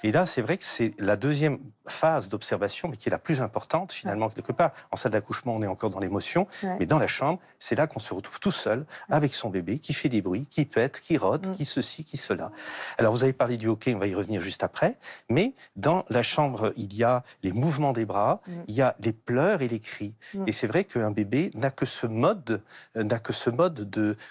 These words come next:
Speaker 1: communication avec l'extérieur, avec vous,
Speaker 2: Mm.
Speaker 1: pour dire,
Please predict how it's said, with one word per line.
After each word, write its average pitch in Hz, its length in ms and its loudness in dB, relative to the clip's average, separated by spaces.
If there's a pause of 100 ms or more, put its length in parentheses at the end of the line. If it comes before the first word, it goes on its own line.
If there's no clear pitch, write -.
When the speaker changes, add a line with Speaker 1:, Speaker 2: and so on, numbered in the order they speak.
Speaker 1:
communication 143 840 -2 (120)
avec 110 280 0
l'extérieur, 110 560 0 (100)
avec 104 260 2
vous, 110 280 -2 (100)
Speaker 2:
Mm. 190 140 -6
Speaker 1:
pour 131 200 2
dire, 147 320 0